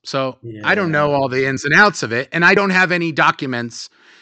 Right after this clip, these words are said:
Speaker 1: from osa or R T C
Speaker 2: Well, let's,
Speaker 1: that
Speaker 2: let's, let's stick to what we do have documents about,
Speaker 1: I
Speaker 2: okay?
Speaker 1: understand, but I'm just saying I heard this story.
Speaker 2: Yeah.
Speaker 1: I just heard this story.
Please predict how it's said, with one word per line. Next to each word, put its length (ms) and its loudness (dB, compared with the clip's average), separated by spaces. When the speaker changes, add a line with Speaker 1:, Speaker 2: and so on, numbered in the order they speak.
Speaker 1:
from 240 0
osa 360 0
or 80 -6
R 240 2
T 160 -10
C 400 -8
Speaker 2:
Well, 140 -8
let's, 340 -10
Speaker 1:
that 240 -2
Speaker 2:
let's, 420 -10
let's 320 -12
stick 280 -14
to 100 -12
what 240 -12
we 60 -10
do 280 -10
have 240 -14
documents 640 -18
about, 400 -20
Speaker 1:
I 140 -2
Speaker 2:
okay? 40 2
Speaker 1:
understand, 440 2
but 80 4
I'm 120 8
just 200 4
saying 240 6
I 100 4
heard 240 6
this 180 6
story. 540 0
Speaker 2:
Yeah. 120 -10
Speaker 1:
I 80 -6
just 220 -6
heard 180 0
this 120 -4
story. 380 -6